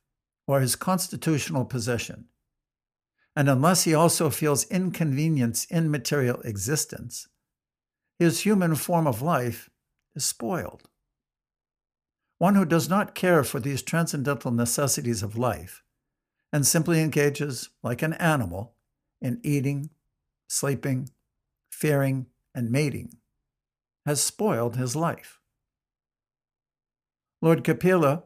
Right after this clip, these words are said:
was very much satisfied by his mother's questions, because the answers stimulate one's desire for liberation from the conditional life of material existence.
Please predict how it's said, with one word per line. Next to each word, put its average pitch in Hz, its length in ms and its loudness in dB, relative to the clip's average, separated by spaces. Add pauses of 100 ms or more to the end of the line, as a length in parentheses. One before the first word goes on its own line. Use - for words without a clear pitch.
was 139 220 -2
very 165 200 2
much 170 280 0
satisfied 139 720 0
by 151 200 2
his 160 240 0
mother's 120 360 -2
questions, - 800 -10 (760)
because 135 360 -2
the - 180 -6
answers 165 760 0 (480)
stimulate 165 760 2
one's 147 280 2
desire 143 520 2
for 135 200 -2
liberation 131 640 0
from 123 240 -4
the 120 80 -2
conditional 120 600 -2
life 135 440 0
of 117 160 -4
material 117 600 -4
existence. - 840 -8